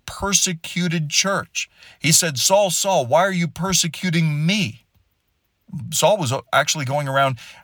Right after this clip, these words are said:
uh, imprisoning, killing, torturing Christians.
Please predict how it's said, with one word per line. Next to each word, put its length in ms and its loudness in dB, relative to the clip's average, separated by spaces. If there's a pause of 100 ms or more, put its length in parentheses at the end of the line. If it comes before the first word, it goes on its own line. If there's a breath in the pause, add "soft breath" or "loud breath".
uh, 180 -2
imprisoning, 800 -2
killing, 360 -2
torturing 500 -4
Christians. 760 -6